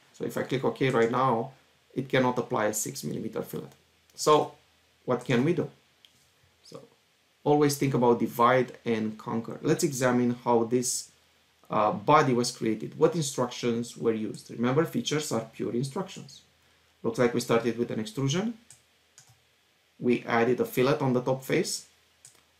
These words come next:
Then there was a line here that was used just as a reference for creating this plane. Now we have this plane,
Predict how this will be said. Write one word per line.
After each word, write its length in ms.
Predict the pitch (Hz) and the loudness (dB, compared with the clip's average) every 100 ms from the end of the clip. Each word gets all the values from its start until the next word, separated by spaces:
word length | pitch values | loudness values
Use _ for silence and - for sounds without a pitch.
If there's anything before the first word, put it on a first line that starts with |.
| - | 0
Then 420 | 156 160 156 156 | 4 6 6 6
there 120 | 147 | 4
was 200 | 139 135 | 4 4
a 60 | 120 | 6
line 420 | 120 127 131 131 | 4 4 2 0
here 400 | 135 127 123 120 | -2 2 4 4
that 220 | 117 113 | 4 0
was 180 | 113 110 | -2 -4
used 360 | 117 113 113 _ _ - | -4 -4 -6 _ _ -2
just 380 | 156 180 - | 0 0 -2
as 120 | 165 151 | -4 2
a 60 | |
reference 640 | 127 120 120 117 120 - - _ _ - | 2 2 0 -4 -4 -12 -18 _ _ -14
for 280 | - 127 | 2 4
creating 480 | 117 127 120 117 117 | 4 4 2 2 -2
this 180 | - - | -2 -8
plane. 380 | - 110 104 - - _ _ _ _ - | -8 -6 -6 -6 -14 _ _ _ _ -4
Now 100 | 120 | -2
we 120 | 117 | 0
have 180 | 160 165 | 0 2
this 140 | 175 | 2
plane, 400 | - 139 117 120 | 0 0 0 0